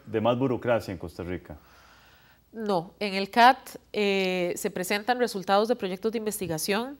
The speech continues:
Speaker 2: que estén relacionados, lógicamente, con el tema de riesgos y amenazas marino-costeras. Eh, dentro de estos proyectos de investigación se le hacen recomendaciones a la Comisión de Emergencias.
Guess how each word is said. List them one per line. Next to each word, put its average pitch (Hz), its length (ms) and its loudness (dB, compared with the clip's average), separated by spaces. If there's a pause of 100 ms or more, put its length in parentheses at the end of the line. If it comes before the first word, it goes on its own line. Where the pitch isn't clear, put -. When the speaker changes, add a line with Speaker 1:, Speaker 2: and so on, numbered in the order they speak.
Speaker 2:
que - 80 -12
estén 180 260 -6
relacionados, 190 920 -4
lógicamente, 185 480 -6
con 180 160 -10
el 156 100 -10
tema 175 260 -6
de 170 80 -6
riesgos 175 360 -6
y - 20 -6
amenazas 165 420 -8
marino-costeras. 180 920 -8 (480)
Eh, 180 680 0 (320)
dentro 190 480 -2
de 180 260 4
estos 233 300 -2
proyectos 208 320 0
de 220 60 -4
investigación 208 520 -6
se 226 140 -4
le 190 100 2
hacen 208 260 4
recomendaciones 226 760 -2
a 233 40 0
la 226 60 0
Comisión 220 380 -4
de 226 60 -4
Emergencias. 233 600 -6